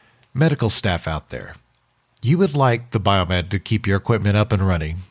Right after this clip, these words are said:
for patients with no issues, correct? Hence, it's why you rely on us to inspect and maintain your equipment.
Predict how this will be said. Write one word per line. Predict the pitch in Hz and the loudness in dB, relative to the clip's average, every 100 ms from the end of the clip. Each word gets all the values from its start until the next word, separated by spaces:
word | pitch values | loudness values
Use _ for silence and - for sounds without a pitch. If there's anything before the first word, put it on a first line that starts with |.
| - | -12
for | - | -4
patients | 110 110 101 - - | 0 2 2 0 -2
with | 101 90 | -4 0
no | 104 120 | 2 2
issues, | 104 - 85 | 2 -2 -6
correct? | - 78 92 123 - _ _ _ _ _ _ _ _ _ | -6 -4 -4 -4 -12 _ _ _ _ _ _ _ _ _
Hence, | 117 117 117 | 0 2 2
it's | 110 - | 0 2
why | 95 104 | 4 4
you | 110 117 | 4 2
rely | 113 95 87 | 2 2 2
on | 87 85 | 0 0
us | 95 - | 0 0
to | 98 | -2
inspect | 90 90 - 98 - | -2 -2 0 -2 0
and | 104 | 0
maintain | 90 90 92 82 | 0 0 -2 -4
your | 82 92 | -4 -6
equipment. | - 117 69 - | -2 -4 -4 -12